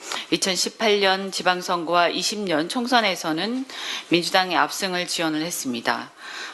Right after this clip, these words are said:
어, 그러다가 이천이십이 년 대선에서, 어,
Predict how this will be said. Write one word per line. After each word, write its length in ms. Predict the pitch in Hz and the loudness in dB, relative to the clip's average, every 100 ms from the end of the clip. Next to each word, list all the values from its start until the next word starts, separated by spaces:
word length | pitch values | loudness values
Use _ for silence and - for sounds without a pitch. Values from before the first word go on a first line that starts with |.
| - | 0
어, 140 | 131 | 2
그러다가 520 | - 202 196 160 160 | 4 4 4 4 2
이천이십이 1000 | - 208 - 226 196 196 208 226 - 196 | 0 -2 -2 -2 -2 -2 0 -2 0 2
년 360 | 220 160 214 226 | 4 2 0 -4
대선에서, 1040 | - 160 180 240 220 147 - 127 180 302 - - - - - | 0 0 2 0 0 -2 -4 -4 -4 -6 -6 -8 -6 -6 2
어, 300 | - 123 | 2 2